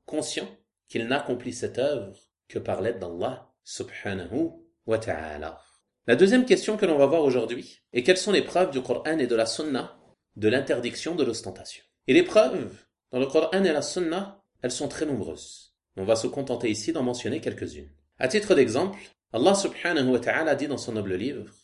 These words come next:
au verset cent quarante-deux de Sourate An-Nisa, « Innal munafiqina yukhadi'una Allah, wa huwa khadi'uhum, wa idha qamu ila as-salah, qamu kusala, yura'una an-nas, wa la yadhkuruna Allah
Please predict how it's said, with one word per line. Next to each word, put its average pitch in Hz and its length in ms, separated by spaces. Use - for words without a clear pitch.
au 113 80
verset 160 300
cent 208 200
quarante-deux 151 400
de 180 120
Sourate 165 340
An-Nisa, « 95 420
Innal 180 420
munafiqina 147 880
yukhadi'una 127 840
Allah, 95 540
wa 139 180
huwa 180 260
khadi'uhum, 135 960
wa 143 220
idha 180 420
qamu 156 640
ila 165 180
as-salah, 127 840
qamu 113 600
kusala, 95 960
yura'una 104 1300
an-nas, 107 920
wa 95 180
la 95 220
yadhkuruna 101 720
Allah 120 640